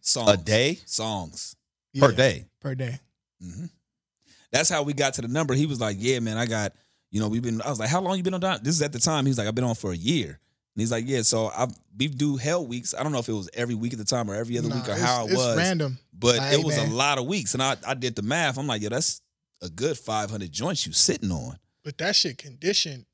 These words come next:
Speaker 3: me and trained me too.
Speaker 1: Which
Speaker 3: Like,
Speaker 1: is great. I, I, I
Speaker 3: like, so
Speaker 1: assume.
Speaker 3: now the Hell Weeks is like,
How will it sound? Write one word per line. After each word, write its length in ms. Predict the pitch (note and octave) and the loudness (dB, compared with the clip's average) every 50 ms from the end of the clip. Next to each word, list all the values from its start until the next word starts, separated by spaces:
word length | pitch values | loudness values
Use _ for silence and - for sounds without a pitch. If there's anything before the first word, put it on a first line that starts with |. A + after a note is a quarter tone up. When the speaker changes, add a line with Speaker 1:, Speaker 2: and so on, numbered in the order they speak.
| _ _ | _ _
Speaker 3:
me 300 | C3+ D3+ C#3+ C3 B2 A#2 | -12 -10 -8 -8 -8 -10
and 120 | B2 A#2+ B2 | -10 -12 -10
trained 320 | - - D3 F3 G3 F3+ D3+ | -8 -4 -2 -2 0 0 -2
me 100 | C3+ B2+ | -4 -4
too. 160 | - - G3+ | -2 2 4
Speaker 1:
Which 160 | D3 E3 - F#3+ | 4 6 6 4
Speaker 3:
Like, 60 | D3+ | 4
Speaker 1:
is 120 | C#3+ B2 | 2 0
great. 480 | G#2 F#2 F2 F2+ G#2 F#3 B3 D#4+ E3 G#2+ | -2 -4 -4 -2 -2 0 0 0 -2 -2
I, 40 | G#2 | 0
I, 320 | G#2+ G#2 G#2 A2 G#2 E2+ | 0 0 0 0 -2 0
I 40 | F#2 A#2+ | 0 0
Speaker 3:
like, 160 | D3+ C3+ C#3+ | 0 2 2
so 120 | - E3+ | 4 4
Speaker 1:
assume. 120 | E3 G#3+ C4+ | 4 6 6
Speaker 3:
now 120 | D#4 D#4 | 6 4
the 80 | C#4+ B3 | 4 4
Hell 220 | G#3+ C4+ C4 B3 | 4 4 2 2
Weeks 240 | B3 B3 A3+ - - | 2 -2 -4 -4 -2
is 140 | G#3 F#3+ F3+ | -2 0 2
like, 400 | G#3 G3 F#3 D#3+ D3 - - - | 2 2 2 2 -2 -6 -12 -20